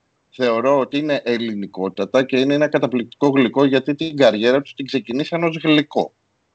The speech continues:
Και όχι πως κατάληξαν. Ξέρεις, πάρα πολλές φορές ξεκινάμε την καριέρα μας κάπως και καταλήγουμε κάπως. Και τα κόλληβα είχαν αυτή την κατάληξη.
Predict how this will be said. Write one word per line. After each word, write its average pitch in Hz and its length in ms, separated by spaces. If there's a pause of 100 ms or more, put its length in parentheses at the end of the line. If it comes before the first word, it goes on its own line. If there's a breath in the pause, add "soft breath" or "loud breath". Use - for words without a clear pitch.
(600)
Και 117 540
όχι 120 340
πως - 160
κατάληξαν. 98 760
Ξέρεις, 113 220
πάρα 113 220
πολλές 113 220
φορές 117 320 (140)
ξεκινάμε 117 480
την 113 100
καριέρα 107 360
μας 110 200
κάπως 143 440
και - 100
καταλήγουμε 131 500
κάπως. 101 440
Και 113 100
τα 101 120
κόλληβα 127 440
είχαν 139 280
αυτή 117 220
την 123 100
κατάληξη. 101 600